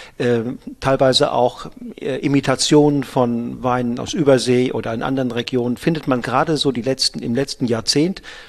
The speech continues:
mehr noch in den letzten fünf, sechs Jahren, zu immer mehr, ich sag mal, Identität, ne? Ähm, und das bei, bei, und das gleichzeitig auf einem hohen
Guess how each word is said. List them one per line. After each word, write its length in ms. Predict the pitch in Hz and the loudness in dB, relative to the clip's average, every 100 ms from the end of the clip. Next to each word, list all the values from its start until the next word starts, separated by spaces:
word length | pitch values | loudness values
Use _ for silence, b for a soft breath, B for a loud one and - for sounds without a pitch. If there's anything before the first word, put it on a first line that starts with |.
| - | -4
mehr 180 | 117 135 | 2 4
noch 180 | 151 143 | 4 4
in 60 | |
den 120 | 127 | 2
letzten 240 | 120 - 139 | 2 0 -4
fünf, 200 | 147 135 | -4 -2
sechs 320 | 143 127 - | 0 0 -2
Jahren, 380 | 123 123 131 131 B B B | -2 -2 -4 -6 B B B
zu 260 | - - - - - | -6 -6 -8 -14 -14
immer 280 | - 160 180 | -8 -6 -4
mehr, 420 | 147 131 156 180 - | 0 2 2 -2 -8
ich 120 | 143 - | -10 -6
sag 240 | 151 - | -6 -4
mal, 160 | 151 135 | -4 -4
Identität, 760 | 156 160 143 143 - 101 - 123 | -2 0 0 0 -2 -2 -6 -2
ne? 220 | 151 240 - B B B B B B - | 0 -2 -6 B B B B B B 0
Ähm, 380 | 139 135 131 120 B B B - | 2 2 -2 -6 B B B -8
und 180 | 135 117 - | -6 -6 0
das 280 | 170 - - | 0 0 0
bei, 200 | 131 120 - - | 0 0 -8 -2
bei, 320 | 123 123 120 - - - - | 0 2 -2 -8 -10 -10 -8
und 180 | 127 120 | -6 -2
das 180 | 151 - | -4 0
gleichzeitig 500 | 135 151 151 139 - | 0 2 0 0 0
auf 140 | 117 | 0
einem 220 | 127 - | -4 -4
hohen 360 | 156 160 156 | -2 0 -2